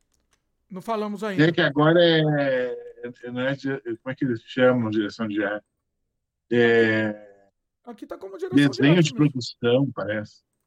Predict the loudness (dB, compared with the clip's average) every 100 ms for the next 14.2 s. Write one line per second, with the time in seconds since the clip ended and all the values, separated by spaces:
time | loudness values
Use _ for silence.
0 | _ -16 -14 -14 -14 _ _ _ -20 -18
1 | -20 _ _ _ _ -20 -20 -16 -16 -14
2 | -14 -14 -14 -14 -12 -6 2 4 6 6
3 | 8 6 4 0 2 6 6 8 6 6
4 | 4 4 0 -4 2 6 6 4 -4 -6
5 | -4 -4 0 0 0 -2 -2 0 2 0
6 | 0 -4 -2 -2 -6 _ -20 _ _ _
7 | _ -16 -16 -16 -20 _ _ _ _ _
8 | _ _ _ _ _ -6 -2 -2 -4 -4
9 | -6 _ _ _ _ _ _ _ -10 -6
10 | -6 -6 -8 -8 -8 -6 -8 -8 -6 -6
11 | -6 -10 -12 -16 _ _ -20 -6 -4 -4
12 | -4 -2 0 0 -4 -10 -12 _ _ _
13 | _ -14 -12 -6 -2 0 -2 -6 -8 -10
14 | -18